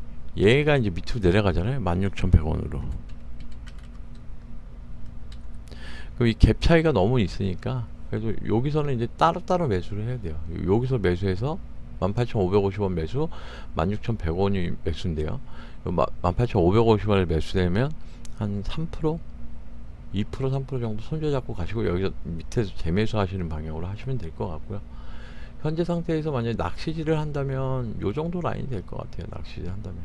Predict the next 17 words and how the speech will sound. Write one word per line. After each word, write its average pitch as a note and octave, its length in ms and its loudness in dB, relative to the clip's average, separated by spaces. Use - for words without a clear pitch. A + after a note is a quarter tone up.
요 D#2+ 240 -4
댕고 G2 320 0
돌파한 F2 480 -2
몸통 A2+ 460 -2
라인 F#2 180 -2
정도 - 220 -6
잡겠습니다. - 520 -4
이만 A2 540 -2
칠백 C#3 400 -6
원. - 160 -8
요 G2 80 -2
정도 B2+ 300 4
구간을 G#2+ 420 0
낚시질한 A2+ 600 -2
라인으로 E2+ 340 -4
만들어 - 300 -6
놓겠습니다. - 560 -8